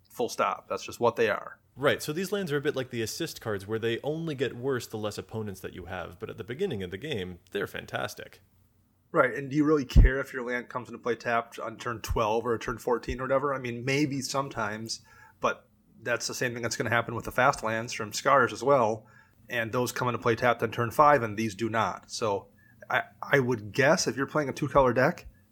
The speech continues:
Speaker 1: these are gonna be in it. Like, I just don't know why you would not put these in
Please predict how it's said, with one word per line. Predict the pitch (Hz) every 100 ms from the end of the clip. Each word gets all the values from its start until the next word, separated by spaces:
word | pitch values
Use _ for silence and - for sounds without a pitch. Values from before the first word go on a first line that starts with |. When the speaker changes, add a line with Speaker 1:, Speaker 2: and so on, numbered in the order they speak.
| _ -
Speaker 1:
these | 147 143
are | 147
gonna | 143
be | 135 143
in | 101
it. | -
Like, | 113 104 -
I | 107
just | 101 101 -
don't | 120 113
know | 120 117
why | 113 117
you | 120 120
would | 117 107 104
not | 117 123 107 -
put | 113 -
these | 113 107
in | 107 101